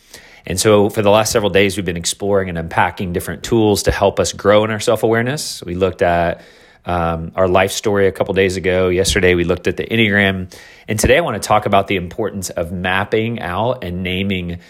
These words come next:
where we find ourselves in, um, the spiritual journey and kind of seeing life, seeing our spiritual development as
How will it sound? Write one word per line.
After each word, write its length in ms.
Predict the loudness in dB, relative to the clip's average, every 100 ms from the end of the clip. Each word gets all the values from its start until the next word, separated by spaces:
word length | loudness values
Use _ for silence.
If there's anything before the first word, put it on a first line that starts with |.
| -20 -6
where 240 | 2 2
we 120 | 2
find 360 | 2 2 2 0
ourselves 680 | -2 0 2 2 0 -6 -12 _ _ _ _
in, 480 | -2 0 -2 -4 -6
um, 320 | -6 -4 -6 -4
the 80 |
spiritual 520 | -2 -2 -2 -2 -2 -4
journey 440 | -4 -4 -6 -8 -14 -12
and 120 | -4
kind 140 | -2
of 120 | -2 -4
seeing 440 | -4 -2 0 0
life, 540 | 0 0 0 -2 -8
seeing 300 | -8 -4 -4
our 300 | -2 -2 -2
spiritual 480 | -2 -6 -4 -4 -4
development 480 | -2 2 2 0 -2
as 480 | -2 0 0 -4